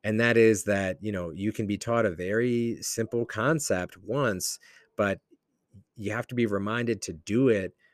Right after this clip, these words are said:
for it to produce results and for it to become a habit. Um, and so, you know, that's, that's, that's gonna do it for today's episode. I hope that, um, you know, you have taken something away from this and you found some value in it. You know, you give me so far eleven minutes and eleven seconds of your time.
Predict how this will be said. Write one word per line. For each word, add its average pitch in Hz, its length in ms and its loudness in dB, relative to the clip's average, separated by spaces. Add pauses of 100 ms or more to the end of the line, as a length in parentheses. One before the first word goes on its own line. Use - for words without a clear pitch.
(260)
for 101 220 0
it 107 140 2
to 98 100 -6
produce 104 500 -4
results 95 500 0
and 95 80 -6
for 101 160 0
it 95 60 -8
to - 80 -14
become 95 500 -6 (180)
a - 40 -18
habit. - 640 -10 (540)
Um, 85 400 -4
and 107 180 -4
so, 107 300 4 (140)
you 160 120 0
know, 160 80 4
that's, 156 280 2
that's, - 300 2
that's 139 240 4
gonna 135 140 2
do 127 120 4
it 120 80 -4
for 123 100 -4
today's 101 340 -4
episode. 107 420 -4
I 101 100 -8
hope 151 380 0
that, 117 300 2 (520)
um, 85 560 -4 (140)
you 101 100 -4
know, 87 220 -6 (340)
you 98 160 -6
have 95 100 -4
taken 120 300 -4
something 110 320 0
away 107 260 2
from 123 180 -2
this 117 300 -2 (440)
and 95 460 -4
you 92 100 -10
found 92 240 -10
some 92 120 -10
value 113 380 2
in 110 100 0
it. 107 180 -4
You 101 120 -8
know, 90 140 -6
you 87 200 -8
give 95 160 -6
me 90 320 -6
so - 180 0
far 104 220 0
eleven 156 300 4
minutes 143 200 2
and 120 80 4
eleven 120 240 2
seconds 107 320 -2
of 107 220 -6
your 98 160 -4
time. 131 500 -2